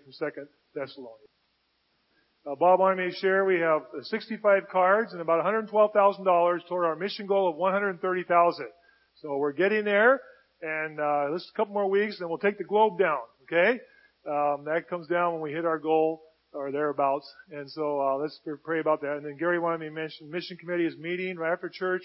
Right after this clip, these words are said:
for the interview with the Curacao mission team, the college age group that's going to Curacao, uh, right on Christmas Day this year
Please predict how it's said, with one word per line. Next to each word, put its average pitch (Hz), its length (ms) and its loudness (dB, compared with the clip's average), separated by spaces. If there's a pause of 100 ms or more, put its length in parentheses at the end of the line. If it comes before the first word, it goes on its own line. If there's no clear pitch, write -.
(120)
for 160 120 -8
the 151 220 -6
interview 170 300 -4
with 170 120 -4
the 160 60 -10
Curacao 180 520 -2
mission 202 340 -8
team, 208 300 -8
the 160 100 -8
college 175 400 0
age 180 220 -2
group 190 200 -2
that's 165 200 -8
going 160 160 -8
to 147 60 -14
Curacao, 160 680 0 (460)
uh, 143 100 -10
right 160 180 -2
on 180 80 -4
Christmas 202 460 -4
Day 190 200 2
this 165 220 -4
year 151 340 -4